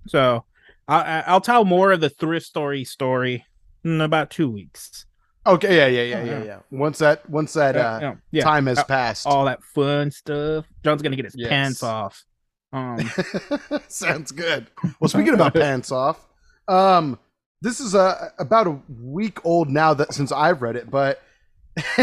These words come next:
Speaker 2: did you hear that Ezra Miller, n-, continuing the Ez-,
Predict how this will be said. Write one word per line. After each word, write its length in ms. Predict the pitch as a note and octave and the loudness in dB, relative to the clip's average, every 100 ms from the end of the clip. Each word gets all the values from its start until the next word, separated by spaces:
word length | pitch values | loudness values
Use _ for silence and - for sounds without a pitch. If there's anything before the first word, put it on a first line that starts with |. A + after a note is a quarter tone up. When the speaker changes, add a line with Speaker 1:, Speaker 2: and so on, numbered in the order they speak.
| - G#3 - G3 - G#3 - E3+ _ - D#3+ | -2 -4 -6 -8 -8 -16 -12 -14 _ -20 -10
Speaker 2:
did 140 | E3+ | -4
you 80 | G#3 | 0
hear 120 | G3+ | 2
that 240 | A3 F#3+ E3 | 4 2 2
Ezra 300 | F3 E3+ E3 | 0 0 -2
Miller, 340 | D3+ E3 F3+ D#3+ | -2 -2 -2 -4
n-, 300 | - F3 - - - | -4 -6 -6 -12 -4
continuing 520 | F3 - C4+ A#3 F#3+ | -2 6 8 8 8
the 140 | F3 F3+ | 6 6
Ez-, 260 | F#3 D3 | 4 4